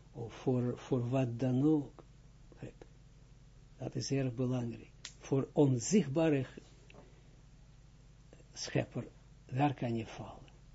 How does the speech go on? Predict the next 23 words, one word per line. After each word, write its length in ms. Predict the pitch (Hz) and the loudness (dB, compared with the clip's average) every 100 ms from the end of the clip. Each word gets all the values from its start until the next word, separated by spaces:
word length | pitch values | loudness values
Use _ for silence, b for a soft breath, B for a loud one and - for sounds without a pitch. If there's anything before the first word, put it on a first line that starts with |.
| - - - - - - - - | -20 -20 -20 -20 -20 -20 -20 -14
Alleen 420 | 135 123 220 233 | -4 4 6 6
voor 240 | - 190 175 | 4 0 4
onzichtbare, 840 | 151 135 123 190 160 160 170 160 | 2 2 2 0 0 0 0 0
iets 280 | - 196 - | 0 -2 0
wat 240 | 165 151 139 | 2 2 2
onzichtbaar 840 | 131 120 123 226 170 165 165 147 | -2 0 4 4 4 2 2 2
is, 480 | - 120 117 - - - b b b | -2 -10 -10 -16 -20 -20 b b b
wat 260 | - 123 - | -6 -6 -2
altijd 440 | 196 196 175 147 | 0 2 2 2
leeft, 580 | 151 160 202 175 120 - | 4 6 8 6 2 -8
het 180 | 127 - | -14 -4
leven 460 | 135 190 196 175 143 | 2 4 4 2 0
der 160 | 139 | 2
leven, 480 | 147 202 202 - 117 | 4 4 4 2 -2
daar 240 | 143 196 | 0 0
kan 200 | 165 131 | 2 0
je 80 | 120 | 0
vallen. 280 | 113 120 123 B B | 0 -2 -4 B B
Dat 140 | - 190 | 0 2
is 120 | 175 | 2
wat 200 | 175 170 | 2 4
die 220 | 160 147 | 4 4
twee 420 | - 147 135 131 | 2 0 2 -2